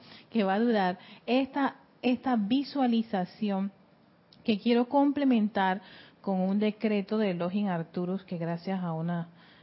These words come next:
hermanita que me escribió, revisé este decreto que en lo-, en las ediciones anteriores tenía un título y ahora tiene un título totalmente distinto.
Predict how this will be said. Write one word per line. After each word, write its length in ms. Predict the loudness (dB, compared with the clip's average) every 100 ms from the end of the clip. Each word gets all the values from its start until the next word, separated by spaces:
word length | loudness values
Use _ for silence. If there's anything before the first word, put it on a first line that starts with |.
| _ -6
hermanita 1120 | -2 2 2 2 2 2 2 0 -2 -2 -4 0
que 160 | 2
me 160 | 4 4
escribió, 800 | 0 -4 -2 -2 -2 -2 -2 -4 -8 _ _ _ _ _ _ -20 -20 -20 _
revisé 720 | -4 -2 0 -4 -4 -4 -4
este 420 | -4 -6 -6 -8 -4
decreto 760 | -6 -4 -2 -2 -2 -4 -4 -8 -20 _ _ _ _ _ _ _ _
que 220 | 0 2
en 120 | 4
lo-, 200 | 2 0 -4 -10
en 120 | -4 -2
las 260 | -2 -4 -10 -10 -12 -6
ediciones 520 | -4 -4 -2 0 2
anteriores 440 | 2 0 0 0 0
tenía 260 | 0 0
un 120 | 0 0
título 480 | -2 -2 -2 -2
y 280 | -4 -6 -4
ahora 380 | -2 -2 0 -2
tiene 280 | -4 -6 -6
un 100 | -6
título 340 | -6 -4 -4
totalmente 540 | -6 -8 -6 -8 -6 -8
distinto. 500 | -10 -10 -10 -10